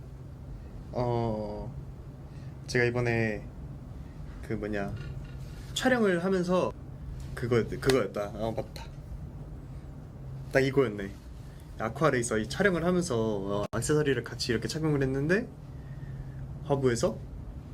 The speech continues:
그 화보를 촬영하고 난 다음에 선물로 주셔가지고 제가 차고 있습니다. 허허, 점심 뭐 먹었어? 점심 방금, 어, 이거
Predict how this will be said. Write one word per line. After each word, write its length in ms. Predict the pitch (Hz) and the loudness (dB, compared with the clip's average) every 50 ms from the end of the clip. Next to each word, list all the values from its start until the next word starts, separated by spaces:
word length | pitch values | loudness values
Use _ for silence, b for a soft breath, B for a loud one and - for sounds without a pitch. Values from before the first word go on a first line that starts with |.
| - - - B B B B B B - - | -10 -10 -10 B B B B B B -8 -4
그 380 | - 131 123 123 120 120 117 117 | 2 2 4 4 4 4 2 2
화보를 340 | 156 175 170 180 180 170 156 | 2 2 4 4 4 4 2
촬영하고 420 | 156 175 190 190 180 180 175 175 151 | 0 2 2 4 4 4 2 2 2
난 160 | 127 120 120 | 2 2 2
다음에 400 | 117 113 113 123 151 175 214 220 - - - - - - - - - - - - - - - - - - - - - - | 2 2 2 4 2 2 0 0 -2 -6 -10 -8 -8 -8 -10 -10 -10 -10 -8 -8 -8 -8 -8 -8 -8 -8 -8 -8 -8 -6
선물로 360 | - - 202 220 220 196 139 | 0 4 6 6 6 4 2
주셔가지고 540 | 127 - 131 120 113 104 - 107 143 180 - - - - - - - - - - - - - - - | 0 -2 -2 0 0 -2 -2 -4 -6 -6 -6 -6 -8 -10 -8 -10 -10 -10 -12 -12 -12 -10 -10 -6 -4
제가 160 | - 117 110 | -2 -2 -2
차고 200 | - - 131 117 | -2 0 -2 -2
있습니다. 380 | - - - - - - - - - - - - - - - - - - - - - - - - - - - - - - - - - - - - B B B B B B B B B B B B B B B B B - - - - - - - - | -2 -2 -6 -6 -8 -8 -8 -8 -10 -10 -10 -10 -10 -10 -8 -10 -10 -10 -10 -10 -10 -10 -10 -10 -10 -10 -10 -12 -12 -12 -12 -10 -10 -10 -10 -10 B B B B B B B B B B B B B B B B B -8 -10 -10 -10 -10 -10 -2 4
허허, 800 | 165 165 151 160 160 151 147 143 135 131 127 123 120 120 117 113 - | 4 4 6 6 6 6 6 4 4 2 2 2 0 -2 -4 -4 -2
점심 360 | - 147 156 151 - 214 180 | 2 2 4 4 6 6 6
뭐 100 | 156 151 | 6 4
먹었어? 360 | 160 156 156 147 135 135 123 | 4 4 2 2 2 0 2
점심 380 | 120 156 165 170 175 208 185 143 | 4 4 4 4 4 4 2 4
방금, 760 | 139 151 175 180 180 196 190 185 180 170 151 143 135 120 113 - | 4 4 4 6 6 6 4 4 2 0 -2 -2 -4 -4 -6 -4
어, 320 | 113 113 113 110 110 107 | -2 -2 0 0 0 0
이거 380 | 104 113 117 120 117 107 107 | 0 0 2 2 2 2 0